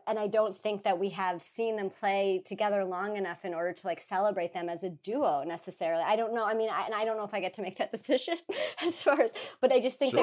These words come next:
Speaker 1: that that
Speaker 2: you can.
Speaker 1: chemistry or, like, how they sort of, you know, I think that sort of what was exciting about the Spurs and exciting about, you know, Michael and Scottie, no matter what maybe was happening off the court, was that they're, like,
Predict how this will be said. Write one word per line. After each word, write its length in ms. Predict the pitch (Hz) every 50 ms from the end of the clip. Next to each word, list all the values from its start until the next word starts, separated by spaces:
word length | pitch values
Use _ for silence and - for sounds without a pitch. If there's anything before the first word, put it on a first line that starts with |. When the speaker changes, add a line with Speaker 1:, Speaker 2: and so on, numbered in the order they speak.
| - 587
Speaker 1:
that 160 | 494 440 -
that 80 | - -
Speaker 2:
you 100 | - -
can. 120 | - - - 175
Speaker 1:
chemistry 340 | 440 466 - - - 240 220
or, 60 | 220
like, 160 | 214 196 185
how 280 | - - 202 196 202 202
they 320 | 180 196 185 185 185 180 185
sort 240 | - - 202 185 175
of, 220 | 175 175 156 - - _
you 140 | - 226 220
know, 260 | 196 175 165 156 -
I 80 | - 190
think 220 | 196 - 202 202
that 180 | 208 196 - - _ _ _ _ _ _ - - -
sort 180 | - 247 220
of 100 | 208 196 - - - - - - - - -
what 240 | 226 220 208 233 220
was 160 | 226 220 214
exciting 380 | 208 - - 214 202 202 196
about 180 | 196 190 - -
the 60 | 185
Spurs 460 | - - - - 294 269 262 262 254
and 100 | 247 208
exciting 420 | 190 185 - - 185 180 175 180 180
about, 380 | 170 170 170 170 165 - -
you 120 | 185 190 185
know, 360 | 175 160 160 160 156 - - -
Michael 280 | 175 175 170 - 175
and 100 | 165 165
Scottie, 260 | - - 170 165 165 160
no 120 | 165 160
matter 220 | 160 160 160 156
what 220 | 156 160 160 - - _
maybe 240 | 175 175 170 151 160
was 120 | 165 165 -
happening 300 | 170 160 - 170 165 165
off 120 | 160 -
the 80 | 202 202
court, 260 | - - 302 240 196
was 120 | 214 202 214
that 180 | 202 185 -
they're, 160 | 190 180 180
like, 220 | 175 170 165 160